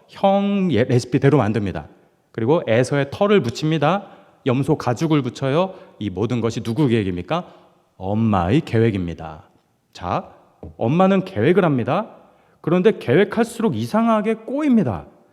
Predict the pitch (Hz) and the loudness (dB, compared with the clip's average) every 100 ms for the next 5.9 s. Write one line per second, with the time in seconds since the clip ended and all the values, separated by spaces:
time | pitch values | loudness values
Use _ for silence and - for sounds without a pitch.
0 | _ _ _ _ - 123 196 233 233 226 | _ _ _ _ -2 8 8 8 4 -4
1 | - 208 233 - - 226 233 226 190 196 | -2 0 0 -4 -6 -2 0 0 0 0
2 | 190 135 220 220 208 104 107 196 254 254 | -2 0 0 0 -2 -4 -2 0 2 2
3 | 233 220 - 143 202 185 170 143 160 196 | 0 -4 -4 -2 0 0 0 0 -2 -4
4 | - - 214 202 113 87 113 85 - _ | -10 -4 0 2 2 0 -2 -6 -14 _
5 | _ 117 131 113 92 120 131 147 208 | _ -4 -2 0 0 0 0 0 -4